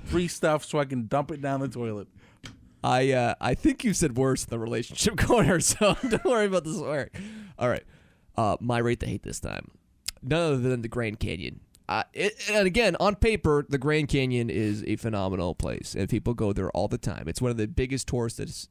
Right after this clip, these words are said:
Speaker 2: destinations in terms of, like, national parks and stuff. It, but it's the most overrated piece of garbage I've ever been to in my life. I was at Vegas one time, hanging out in Las Vegas, and the girlfriend at, at the time that I was with said, "Hey, we should go and do some other things other than just go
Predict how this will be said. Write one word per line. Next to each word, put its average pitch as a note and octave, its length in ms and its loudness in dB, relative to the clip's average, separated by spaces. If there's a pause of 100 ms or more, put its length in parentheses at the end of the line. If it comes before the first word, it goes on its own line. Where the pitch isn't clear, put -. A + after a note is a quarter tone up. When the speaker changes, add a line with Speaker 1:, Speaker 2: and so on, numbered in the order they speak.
Speaker 2:
destinations - 640 -4
in F#2 80 -8
terms F#2+ 300 -8
of, F2 120 -8
like, B1+ 160 -8
national - 360 -10
parks - 260 -12
and - 80 -18
stuff. - 220 -14 (560)
It, D#3 180 4
but E3+ 100 8
it's D#3+ 100 4
the D3+ 80 2
most C#3 280 2
overrated A#2 580 0
piece A2+ 200 -4
of - 60 -10
garbage C#2+ 400 -6
I've D#2 120 -6
ever D2+ 180 -6
been - 200 -12
to - 100 -12
in - 80 -10
my A1 140 -14
life. - 280 -18 (840)
I D3 80 2
was D3 140 4
at D#3 140 4
Vegas E3 400 2
one D3+ 160 2
time, A#2+ 500 -2 (140)
hanging C3 240 -2
out C#3 80 0
in C3+ 40 0
Las C3+ 180 0
Vegas, A2+ 440 -2 (420)
and A2+ 240 -2
the A2 80 -2
girlfriend B2 360 0
at, A2+ 200 0 (140)
at A#2 80 -6
the A#2 140 -2
time A2+ 300 -2
that G#2+ 120 -2
I G#2+ 60 0
was A#2+ 160 -2
with G#2 240 -4 (340)
said, A2 260 -4
"Hey, E3+ 220 2
we B2+ 140 2
should C#3+ 160 -4
go B2+ 320 2
and A#2+ 280 -2 (220)
do B2 140 0
some B2 160 -2
other B2 120 -2
things D3+ 240 -2
other A#2+ 140 -2
than A2+ 220 0
just A2 200 -4
go A2+ 320 -2